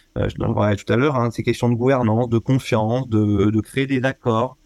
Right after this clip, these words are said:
Euh, voilà. Et donc ça, les oasis, quelque part, expérimentent beaucoup là-dessus, parce que, parce que aussi, c'est pas toujours facile et que du coup, bah, on teste des choses pour que ça soit le plus simple et le plus fluide possible. Euh, et, et que ces, ces expériences-là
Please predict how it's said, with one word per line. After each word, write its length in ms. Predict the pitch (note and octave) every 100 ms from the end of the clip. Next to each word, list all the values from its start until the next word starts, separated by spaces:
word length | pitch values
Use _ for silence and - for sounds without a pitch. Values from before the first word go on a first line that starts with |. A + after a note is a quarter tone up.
| _ _ _ _ G#2
Euh, 680 | G2+ G#2 G2+ G#2 G#2 G2+ G#2
voilà. 220 | A2+ G2+
Et 80 | G#2+
donc 160 | A2
ça, 140 | - C#3+
les 160 | C3
oasis, 520 | A#2 A#2 B2+ E3+ - _ _ _ _
quelque 220 | A#2+ -
part, 200 | A#2+ C#3+ -
expérimentent 440 | C3+ C#3 D3 C3
beaucoup 240 | D3+ D#3
là-dessus, 440 | F3+ C#3+ - E3 - _ _ _ -
parce 180 | G2+ -
que, 320 | A#2+ G#2+ G#2
parce 240 | F#2+ G2
que 80 | -
aussi, 340 | A2 - B2
c'est 140 | B2 -
pas 160 | C3
toujours 300 | - C3+ C3
facile 440 | - A#2+ - C#3 B2
et 80 | G#2
que 120 | A2
du 140 | G#2+
coup, 200 | - C3+
bah, 100 | A#2+
on 120 | G#2+
teste 360 | G#2+ D3 F#3+ -
des 160 | A#2+ A2+
choses 240 | C3+ B2+
pour 300 | - A2 G2
que 80 | - - _
ça 60 | A2+
soit 140 | A#2
le 80 | G#2+
plus 200 | - A#2
simple 360 | - C#3 C3+
et 20 | G#2
le 20 |
plus 160 | A2+ G#2+
fluide 220 | - -
possible. 480 | A#2 - F3+ D3+ - _ _ _ _ -
Euh, 240 | G#2+ G#2 G2
et, 220 | - -
et 40 |
que 80 | G#2+
ces, 260 | - B2 -
ces 320 | - A2+ G#2+
expériences-là 600 | B2 - B2+ B2 D3+ E3+